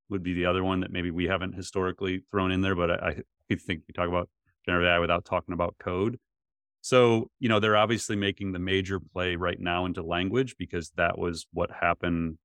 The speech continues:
you know, last year. Two thousand twenty-two was sort of the year of language, um, as well as image. But, you know, I think we're starting to see that infused. Video, I think, in two thousand twenty-three is gonna be,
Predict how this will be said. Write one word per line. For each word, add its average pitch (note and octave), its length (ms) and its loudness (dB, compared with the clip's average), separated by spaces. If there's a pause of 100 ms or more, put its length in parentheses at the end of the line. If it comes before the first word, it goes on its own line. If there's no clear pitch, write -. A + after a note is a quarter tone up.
(160)
you F2 120 -6
know, E2 100 -2
last E2+ 440 0
year. F2+ 160 -2
Two F2+ 140 -6
thousand E2 280 -2
twenty-two - 420 -6
was E2 160 -8
sort E2 100 -6
of D#2+ 80 -10
the E2 80 -10
year F2 240 2
of E2+ 100 -2
language, F#2+ 540 2 (460)
um, F2 400 2 (640)
as B2 160 2
well C3 220 4
as F2+ 120 2
image. F2+ 480 -6
But, F#2+ 180 2 (320)
you G2+ 100 -2
know, F2+ 100 2
I F2+ 80 2
think F#2 240 -6
we're F2+ 80 -4
starting F2 280 -2
to E2 40 -6
see - 200 -6
that F2 280 0
infused. F2+ 540 -6
Video, F2+ 420 4
I F2 120 2
think, F2+ 220 -4
in D#2+ 120 -10
two F#2 100 -10
thousand E2+ 280 -4
twenty-three E2+ 520 -4
is E2+ 140 -4
gonna F2 180 -4
be, F2 320 -4